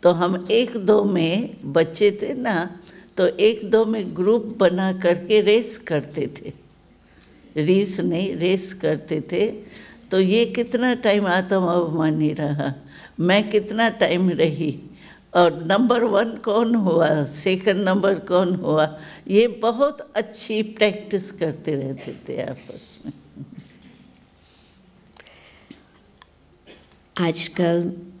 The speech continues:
Speaker 2: बाबा की मुरलियों में एक विशेष योग के ऊपर शब्द आता है। मैं समझती दो तीन साल पहले बाबा ने ये कहना शुरू किया, ज्वालामुखी योग।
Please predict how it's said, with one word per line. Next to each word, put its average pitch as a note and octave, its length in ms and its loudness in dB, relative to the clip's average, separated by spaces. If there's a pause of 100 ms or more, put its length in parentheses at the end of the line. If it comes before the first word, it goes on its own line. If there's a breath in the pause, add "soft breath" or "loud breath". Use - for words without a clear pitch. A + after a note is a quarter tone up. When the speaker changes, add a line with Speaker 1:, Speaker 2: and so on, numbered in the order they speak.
(240)
Speaker 2:
बाबा E3 300 2
की F#3 180 0
मुरलियों E3+ 460 4
में E3+ 260 0 (840 loud breath)
एक F3 240 2
विशेष E3 600 0
योग E3 300 0
के F#3 140 2
ऊपर E3+ 260 0
शब्द F3 400 -4
आता D#3+ 320 -2
है। F3+ 220 -4
मैं - 600 -10
समझती F3+ 520 -2
दो E3+ 200 0
तीन F3 280 0
साल E3 340 -2
पहले E3+ 280 -4
बाबा E3 260 0
ने E3+ 80 -2
ये D#3+ 120 -2 (140)
कहना D#3 280 0
शुरू D#3+ 360 -4
किया, E3+ 320 -2 (220)
ज्वालामुखी E3+ 1000 -2
योग। C#3+ 320 -2